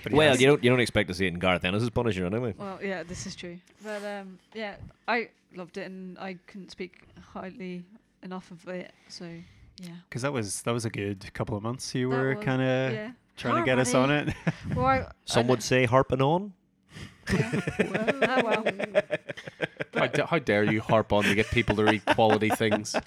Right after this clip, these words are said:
Speaker 2: <laughs> Yeah, it was a great recommendation, Vicky. It was a great
Speaker 3: Yeah.
Speaker 2: recommendation.
Speaker 4: And you, Keith, you finally got round to Die Hard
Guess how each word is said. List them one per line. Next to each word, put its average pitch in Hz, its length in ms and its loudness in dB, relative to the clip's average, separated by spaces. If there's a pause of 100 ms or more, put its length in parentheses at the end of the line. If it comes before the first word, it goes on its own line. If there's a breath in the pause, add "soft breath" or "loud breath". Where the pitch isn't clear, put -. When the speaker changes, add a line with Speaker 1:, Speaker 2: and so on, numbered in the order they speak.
(140)
Speaker 2:
<laughs> - 200 2
Yeah, 107 160 4
it 110 60 2
was 113 120 0
a 113 40 -6
great 117 180 2
recommendation, 95 600 -2
Vicky. 95 220 -4
It 87 80 -4
was 87 100 -4
a 92 40 -4
great 90 200 -2
Speaker 3:
Yeah. 90 60 0
Speaker 2:
recommendation. 85 500 -6 (840 loud breath)
Speaker 4:
And 92 180 -6
you, 107 140 4
Keith, 110 320 0
you 107 80 0
finally 107 280 4
got 104 120 4
round 101 260 2
to 104 60 -6
Die 104 220 4
Hard 101 340 2